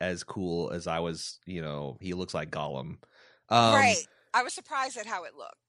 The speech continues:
Speaker 1: I, yeah, and I'm like, "Man, if this is, like, how Vanessa and, and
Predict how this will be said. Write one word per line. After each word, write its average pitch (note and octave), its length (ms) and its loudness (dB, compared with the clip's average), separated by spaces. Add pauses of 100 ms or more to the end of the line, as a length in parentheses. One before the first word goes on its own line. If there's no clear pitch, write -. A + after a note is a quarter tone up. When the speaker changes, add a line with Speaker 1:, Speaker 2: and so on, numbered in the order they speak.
(120)
Speaker 1:
I, D3+ 220 10
yeah, D#3 340 4
and D#3 200 6
I'm D#3 140 6
like, D3 300 6
"Man, D#3+ 260 6
if A#2+ 100 4
this E3 160 4
is, C#3+ 140 0
like, A2+ 160 6
how A2 220 6
Vanessa G#2+ 600 4
and, F#2 360 0 (160)
and F2+ 540 0